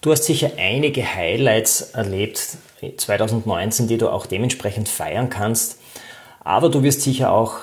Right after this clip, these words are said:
das eine oder andere Thema zweitausendneunzehn gehabt haben, das dich vielleicht auch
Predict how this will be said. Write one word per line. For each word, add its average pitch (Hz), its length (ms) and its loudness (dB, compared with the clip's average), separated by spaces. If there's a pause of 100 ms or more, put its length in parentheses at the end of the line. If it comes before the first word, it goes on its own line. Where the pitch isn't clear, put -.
(560)
das - 160 -6
eine 110 360 -2
oder 117 220 2
andere 113 520 2 (200)
Thema 120 580 4 (240)
zweitausendneunzehn 107 1400 2
gehabt 98 380 0
haben, 104 300 4
das - 180 -2
dich - 160 -6
vielleicht - 340 -4
auch - 240 -6